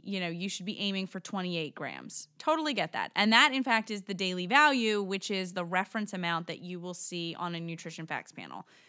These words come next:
So if you look at the grams on a nutrition facts panel and then you scan over to the right, you'll see a percentage.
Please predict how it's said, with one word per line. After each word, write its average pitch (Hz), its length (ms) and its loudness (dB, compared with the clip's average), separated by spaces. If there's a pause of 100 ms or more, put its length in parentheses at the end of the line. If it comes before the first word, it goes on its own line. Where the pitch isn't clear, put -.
(120)
So - 100 -2
if 180 100 0
you 185 120 -2
look 185 120 -2
at 185 100 -4
the - 60 -6
grams 190 400 2
on 214 120 2
a 208 80 2
nutrition 190 420 -2
facts 269 300 6
panel 247 320 4
and 208 80 0
then 196 100 0
you 175 80 0
scan 180 320 -2
over 165 160 -2
to 160 140 -8
the 165 100 -4
right, 214 220 4
you'll 170 100 -2
see 170 200 -4
a 156 40 -2
percentage. 190 720 0